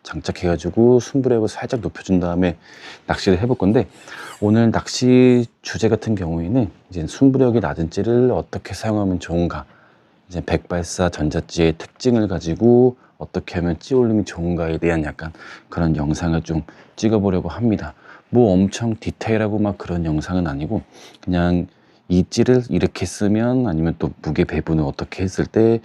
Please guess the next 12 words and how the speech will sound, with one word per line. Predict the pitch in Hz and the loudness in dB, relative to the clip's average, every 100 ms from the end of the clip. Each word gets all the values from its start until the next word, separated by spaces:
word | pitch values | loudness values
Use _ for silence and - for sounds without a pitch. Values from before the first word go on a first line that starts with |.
| - - _ | -10 -20 _
좋다라는 | - - 90 82 78 - _ - _ | -14 -6 -4 -2 -4 -10 _ -20 _
그런 | - 82 | -6 -4
영상을 | 76 76 87 80 | -2 -2 -2 -2
찍으려고 | 76 95 98 90 82 78 | 0 0 2 2 0 0
오늘 | 80 78 - _ | 0 -2 -8 _
부력이 | - 82 82 | 0 2 2
좀 | 80 | 0
나가는 | 73 71 80 78 76 - _ _ _ | -2 -2 0 0 -2 -6 _ _ _
오 | 78 | -2
그램을 | 80 82 80 | 2 2 2
선택을 | - 113 98 101 | -2 -2 0 0
했고요. | 98 117 | 2 2